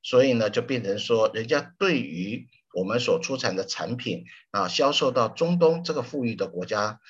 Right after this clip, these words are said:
呃，去的时候呢，自然而然人家的接受度、人家的信赖度就会比较高。印度有十四亿的人口，所以呢，在印度的这个市场上面，从新加坡在拉线、牵线、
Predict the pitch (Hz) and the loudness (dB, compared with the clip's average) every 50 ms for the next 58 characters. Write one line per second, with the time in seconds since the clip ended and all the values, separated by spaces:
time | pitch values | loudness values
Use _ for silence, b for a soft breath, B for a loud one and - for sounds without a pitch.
0 | B B B _ - 92 92 90 87 - - - - 175 170 120 104 87 - - | B B B _ -2 0 0 0 0 -2 -4 -2 -2 0 0 0 0 0 0 -2
1 | 90 92 120 110 104 95 90 90 90 90 - - 151 139 127 120 120 - 101 104 | -2 0 0 0 0 0 -2 -4 -4 -6 -8 -4 0 2 2 2 2 2 0 0
2 | 107 101 90 92 90 - 95 101 101 120 113 101 104 92 - - 120 120 120 - | 0 -2 -4 -4 -6 -8 -10 -6 -2 0 0 0 -2 -4 -6 -2 0 0 0 2
3 | 123 107 98 - - 117 - - 87 90 101 104 113 107 104 90 - - 139 127 | 0 -2 -2 -2 -6 -6 -6 -6 -8 -8 -4 -4 -4 -4 -4 -4 -2 -2 -2 -2
4 | 117 104 92 87 - 104 - - - - 117 104 - 110 90 87 - - - 107 | -2 -2 -4 -4 -8 -10 -12 -10 -6 -4 -4 -4 -4 -6 -10 -10 -12 -10 -8 -8
5 | 104 - - - 113 110 113 117 - B B B B B B B _ 202 190 180 | -8 -8 -4 0 0 0 0 -2 -8 B B B B B B B _ 2 2 2
6 | 175 175 185 170 123 87 87 98 101 98 - 113 113 120 135 143 139 135 131 117 | 2 2 2 2 2 0 0 -2 -2 -2 -2 -4 -4 -4 -2 0 2 2 2 0
7 | 107 98 95 90 87 90 90 107 120 - - 92 - B B B B B B - | 0 0 0 -2 -2 -4 -4 -4 -2 -2 -2 -2 -2 B B B B B B -4
8 | - 151 165 170 156 147 135 127 127 127 127 - 160 147 139 139 131 127 120 - | 2 4 4 4 4 4 4 4 4 2 2 2 2 4 6 6 4 4 2 0
9 | 165 170 170 165 156 135 113 - - - 120 113 107 - - 180 165 - 98 - | -2 -2 0 0 2 2 0 0 -2 -4 -4 -4 -4 -2 -2 -2 -2 -2 -2 -4
10 | - - 110 101 104 104 101 98 87 B B B B - - 117 117 120 - 156 | -4 -2 -2 -2 -2 -2 -2 -4 -4 B B B B -10 -6 -2 -2 -2 -2 0
11 | 160 160 151 151 147 - 156 151 147 147 147 120 117 131 135 131 135 135 - - | 2 2 2 2 2 2 2 2 2 4 4 4 4 4 4 4 4 4 2 -2
12 | - - - 175 151 - - - - - - 147 151 156 - - - 170 127 - | -2 0 0 2 2 0 0 -4 -6 -6 -4 -2 -2 -2 -2 0 0 2 0 0
13 | - | -2